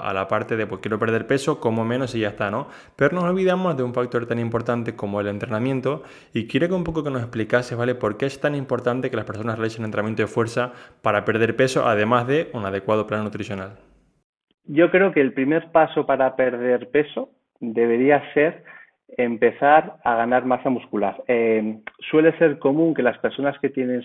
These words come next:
Speaker 2: sobrepeso o, eh, o que tienen obesidad tienen unos índices de masa muscular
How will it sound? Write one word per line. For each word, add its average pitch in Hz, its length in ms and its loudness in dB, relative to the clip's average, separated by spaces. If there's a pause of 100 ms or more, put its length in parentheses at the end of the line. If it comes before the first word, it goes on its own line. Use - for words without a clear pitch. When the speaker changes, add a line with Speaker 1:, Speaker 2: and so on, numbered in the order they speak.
(120)
Speaker 2:
sobrepeso 120 640 0
o, 123 260 -2
eh, 117 360 -2
o 110 100 -8
que 110 120 -10
tienen 113 800 -4
obesidad 123 600 0 (420)
tienen 135 340 2
unos 131 380 0
índices 131 460 -2
de 120 80 -2
masa 123 240 -2
muscular 120 720 4